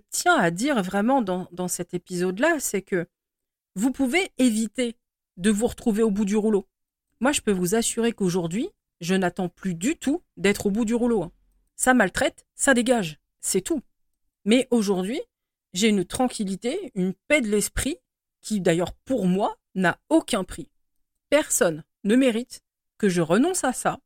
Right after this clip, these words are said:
Et d'ailleurs, toute personne qui m'aimera vraiment ne m'imposera pas quelque chose qui me fait renoncer à ça. Parce que ce sentiment d'appartenance, ce sentiment de loyauté,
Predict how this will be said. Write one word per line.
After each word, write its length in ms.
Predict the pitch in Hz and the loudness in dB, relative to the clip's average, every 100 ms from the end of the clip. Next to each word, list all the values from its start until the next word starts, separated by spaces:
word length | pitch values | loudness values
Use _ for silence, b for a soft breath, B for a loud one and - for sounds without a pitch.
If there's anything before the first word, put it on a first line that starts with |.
| _ _ | _ _
Et 80 | 220 | 0
d'ailleurs, 500 | 208 208 254 262 170 _ - | 2 2 2 0 -4 _ -6
toute 220 | 320 - | -6 2
personne 600 | 254 233 - 233 214 202 | 2 2 0 0 0 -2
qui 200 | - 196 | -4 -2
m'aimera 440 | 202 247 220 196 | 2 2 2 0
vraiment 480 | 165 190 277 202 165 _ _ _ _ - | 0 2 2 2 -2 _ _ _ _ 0
ne 80 | 202 | 2
m'imposera 600 | 208 202 - 277 220 208 | 2 0 0 0 0 0
pas 220 | - 240 | 2 2
quelque 300 | - 190 190 | 0 -4 -4
chose 380 | 180 214 226 - _ _ | -6 -4 -6 -8 _ _
qui 140 | - | -6
me 60 | 190 | -6
fait 180 | - 190 | -4 -4
renoncer 420 | 180 175 170 - | -2 -4 -4 -6
à 80 | 165 | -8
ça. 200 | - - _ _ _ _ _ _ | -10 -20 _ _ _ _ _ _
Parce 260 | 202 - | -2 0
que 420 | - 262 262 180 - _ | -4 0 2 0 -6 _
ce 200 | - - 233 | -8 -4 -2
sentiment 500 | 226 220 220 220 233 | -2 -2 -2 0 2
d'appartenance, 880 | 214 208 196 - 208 185 185 - _ _ _ _ | 0 0 -2 -2 -2 -2 -8 -18 _ _ _ _
ce 160 | - | -6
sentiment 580 | 208 214 214 220 208 220 | -2 -2 -2 -2 0 0
de 120 | 202 | 0
loyauté, 720 | 196 202 202 196 - 233 254 | 0 0 0 -2 -4 -6 -6